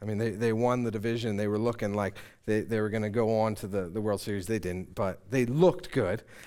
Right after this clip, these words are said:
And I got to go to one of the games against the last place Pittsburgh Pirates. So I went, and I was wearing my Brewers stuff, and, and the Brewers won. No, actually, sorry, I take that back.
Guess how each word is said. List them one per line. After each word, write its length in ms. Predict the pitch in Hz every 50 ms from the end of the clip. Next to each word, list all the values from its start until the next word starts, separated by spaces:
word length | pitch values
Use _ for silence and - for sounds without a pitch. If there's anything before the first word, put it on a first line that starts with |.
| - - - - - -
And 220 | 113 117 123 120
I 200 | - - 127 135
got 240 | 123 156 156 156 -
to 80 | - 160
go 240 | 139 135 151 147 147
to 100 | 139 135
one 200 | 127 131 127 123
of 80 | 117
the 80 | 110 113
games 380 | 104 143 165 175 165 156 139 127
against 500 | 123 117 135 123 123 120 - - - 107
the 180 | 113 104 117
last 560 | 110 104 104 113 120 143 165 170 - - -
place 320 | - - 139 131 127 117 -
Pittsburgh 580 | - - 139 120 - - - 117 107 95 95
Pirates. 580 | - - 95 85 - - - - - - - - - - - - - - - - - - - - - _ _ _
So 200 | - - 147 127
I 120 | 135 151
went, 360 | 156 156 156 151 151 151 139 117
and 100 | 127 123
I 80 | 120 131
was 120 | 135 131
wearing 260 | 131 139 135 135 131
my 120 | 131 131 127
Brewers 400 | 123 139 143 143 139 131 123 -
stuff, 400 | - 135 117 113 113 110 - -
and, 140 | 110 113
and 360 | 117 110 117 113 104 101 101 120
the 100 | 123 107
Brewers 360 | 101 117 117 131 147 143 127
won. 400 | 151 143 131 120 113 110 123 135 - - -
No, 180 | 185 185 143 -
actually, 320 | 110 156 170 - 143 117 104
sorry, 320 | - - 165 120 113 139 -
I 60 | 123
take 200 | - - 127 110
that 120 | - 107 -
back. 200 | 139 107 -